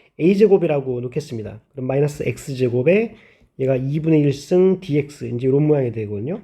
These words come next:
그래서 A가 뭐냐면은 얘가 스퀘어 루트 k분의 투 이가 되는 거죠. 그래서 요거를 그 적분하게 되면은 요게 바로 이제 요거의 적분이거든요.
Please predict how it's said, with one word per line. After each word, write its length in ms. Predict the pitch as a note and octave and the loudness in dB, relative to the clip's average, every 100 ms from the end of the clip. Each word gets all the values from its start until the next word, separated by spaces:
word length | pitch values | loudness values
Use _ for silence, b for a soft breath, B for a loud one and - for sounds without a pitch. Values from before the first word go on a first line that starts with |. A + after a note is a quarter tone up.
| _ | _
그래서 200 | - B2 | -12 -6
A가 480 | B2 A#2+ C3+ D#3 E3+ | -4 0 2 4 4
뭐냐면은 680 | D3 C3+ C3 C#3+ E3+ F3+ F3 B B B B _ | 4 2 2 2 2 0 -6 B B B B _
얘가 200 | C3 C3 | -6 -4
스퀘어 260 | B2 - F3 | -4 -2 0
루트 600 | D#3+ - - F#3 F#3 F#3+ F#3+ B B _ | 0 -4 0 4 4 2 -6 B B _
k분의 580 | - G#3+ G3+ F#3 F#3 F3+ | -4 0 2 2 2 0
투 180 | - A3 | -6 -6
이가 280 | D3 D3+ | -2 -2
되는 220 | D3 C3+ A#2 | 0 -2 -2
거죠. 180 | A2 G#2 _ _ _ _ _ _ _ _ _ _ _ _ _ - _ _ _ _ _ _ _ _ _ _ _ B B B B | -8 -14 _ _ _ _ _ _ _ _ _ _ _ _ _ -20 _ _ _ _ _ _ _ _ _ _ _ B B B B
그래서 180 | G3 G3+ | 6 6
요거를 540 | F3 G#3 G#3 G#3 G3 | 8 8 8 6 2
그 220 | G3 F3+ E3 | 0 -2 -2
적분하게 440 | E3+ G#3 G3 F3+ | -6 -2 0 0
되면은 460 | D#3+ E3 G3 B2+ C3 | -2 -2 -4 -4 -6
요게 200 | D#3+ G3 | 2 4
바로 220 | F#3+ E3+ | 4 4
이제 120 | D#3 | 2
요거의 260 | D3+ E3+ E3 | 2 2 2
적분이거든요. 720 | D#3 F3 E3 C3+ A#2 D#3 | -2 0 2 2 0 -4